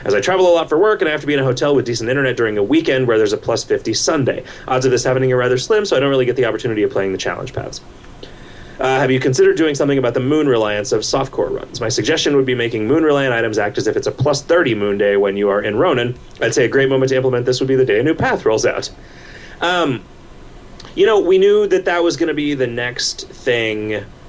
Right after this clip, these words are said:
that tied Optimality to the real world calendar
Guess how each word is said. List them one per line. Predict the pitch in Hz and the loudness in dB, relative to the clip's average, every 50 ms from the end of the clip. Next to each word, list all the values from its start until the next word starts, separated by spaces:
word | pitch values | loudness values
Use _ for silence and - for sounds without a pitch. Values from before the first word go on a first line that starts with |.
| - - - | -20 -14 -6
that | - 117 104 98 - | -2 -2 -2 -2 -4
tied | - - 117 110 107 107 104 104 104 101 98 107 107 - - - - - - - - - - - - - - - - - - - - - - - | -4 -2 -2 0 0 0 2 2 0 0 0 -2 -4 -6 -8 -14 -20 -20 -20 -20 -20 -20 -18 -18 -18 -18 -20 -20 -20 -20 -20 -18 -20 -20 -10 -6
Optimality | 120 113 113 117 117 113 113 113 110 107 110 107 107 104 101 | -4 -2 -2 -2 -2 -2 -2 0 0 0 0 -2 -2 -4 -4
to | - - 110 107 104 101 101 98 98 101 98 92 - | -4 -4 -2 -2 -2 -2 -4 -4 -4 -4 -6 -4 -2
the | 110 104 | 0 2
real | 98 104 101 101 101 98 | 2 4 4 4 4 4
world | 101 101 98 95 95 - - | 4 2 2 0 -2 -4 -6
calendar | - 110 104 98 92 92 95 95 95 90 90 90 92 92 | -6 -6 -4 -4 -4 -4 -2 -2 -2 0 -2 -2 -4 -6